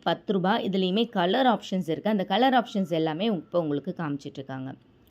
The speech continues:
And அடுத்து தொடர்ந்து சூப்பரான ஒரு குர்தீஸ்ங்க இது. இது எவர்கிரீன் டிசைன். நிறைய நாள் ஆச்சு இந்த டிசைன் வந்து.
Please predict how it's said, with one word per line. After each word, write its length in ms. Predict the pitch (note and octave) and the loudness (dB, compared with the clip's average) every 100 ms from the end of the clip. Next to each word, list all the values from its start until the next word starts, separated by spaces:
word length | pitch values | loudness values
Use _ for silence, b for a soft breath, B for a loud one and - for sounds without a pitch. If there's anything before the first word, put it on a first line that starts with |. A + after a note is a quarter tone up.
| b b b b | b b b b
And 180 | - G3 | 6 10
அடுத்து 440 | E3+ G#3 D4 D#4+ D#4+ | 12 12 12 12 10
தொடர்ந்து 380 | C4+ B3+ C4 C4+ | 10 10 8 6
சூப்பரான 840 | D#4 B3 - D#4 D4 C#4 C#4+ C#4+ | 4 4 8 10 10 10 8 8
ஒரு 200 | B3 G3 | 6 4
குர்தீஸ்ங்க 440 | - F#3+ G3 F3+ F3+ | 0 0 0 2 2
இது. 260 | E3 A3 | 4 2
இது 220 | G3+ E3 D3+ | 2 2 2
எவர்கிரீன் 640 | E3+ F3 C4 A3+ B3+ B3+ | 2 4 2 4 4 6
டிசைன். 260 | F#3+ G3+ | 4 6
நிறைய 840 | G3+ F3 D#3+ F#3 A3 A#3+ C4 C#4+ C#4+ | 4 2 -2 -2 2 4 8 8 8
நாள் 200 | C4+ B3 | 8 6
ஆச்சு 260 | A#3 G#3 | 4 2
இந்த 140 | G#3 G3 | 2 2
டிசைன் 280 | F#3+ G#3 A3 | 4 4 4
வந்து. 320 | F#3+ G#3 | 6 4